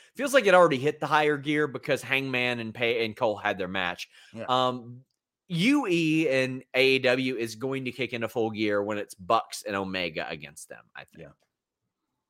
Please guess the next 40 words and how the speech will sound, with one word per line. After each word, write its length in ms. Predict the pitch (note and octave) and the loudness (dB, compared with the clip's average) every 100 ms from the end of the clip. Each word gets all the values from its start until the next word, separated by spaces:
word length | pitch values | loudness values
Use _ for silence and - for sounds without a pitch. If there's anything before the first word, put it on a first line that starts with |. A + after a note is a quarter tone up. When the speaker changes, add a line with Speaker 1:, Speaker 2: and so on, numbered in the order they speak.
| _ _ _ _ _ _ - - | _ _ _ _ _ _ -20 -16
Speaker 1:
Shot 300 | - - F3+ | 0 6 6
Kid 160 | D3+ E3+ | 4 0
says, 160 | D#3 C3+ | 0 -2
"What 120 | F#3 | 0
are 20 | |
you 80 | F3 | 4
watching 300 | D#3+ E3 D#3+ | 4 4 0
to 60 | C3+ | -2
wash 340 | B2+ D3 C#3 | 2 2 4
W 160 | C#3 C#3 | 0 0
W 180 | C#3 | 2
E 40 | C3+ | 4
out 120 | C3 | 4
of 60 | C3 | 4
your 180 | B2+ | 0
mouth 400 | A#2 A#2+ B2+ B2 | -2 0 2 2
this 160 | C3 A2+ | 0 -8
weekend?" 220 | A#2 A#2 | -8 -6
Uh, 100 | G#2+ | -4
what, 240 | D#3+ C4 B3+ | -2 -2 -2
what 80 | |
are 60 | E4+ | -2
you 60 | A#3+ | 0
talking? 280 | A3 G3 | 2 2
What 140 | E3 A3+ | 0 -4
kind 120 | B3+ | -4
of 60 | D3 | -4
stupid 540 | - - F#3 F3 G3 | -8 -4 -4 0 2
ass 340 | D3 C#3+ C#3 | 6 4 2
super 220 | - C#3 C3+ | -6 -10 -10
chat 240 | - B2 | -4 -2
is 140 | G#2 | 0
that? 320 | G2+ A#2 F2 - - - | 0 0 -2 -6 -12 -2
He's 160 | A3+ C4 | 0 4
gonna 160 | D4 | 6
watch 240 | A3+ G3+ E3 | 8 6 4
me 120 | D#3+ | -4
main 360 | C#3+ C3+ E3 | 2 2 4
event 600 | G3+ C3 A#2 G2 G2+ - - | 2 0 0 0 -4 -10 -10
Speaker 2:
Yeah. 160 | C3 | -8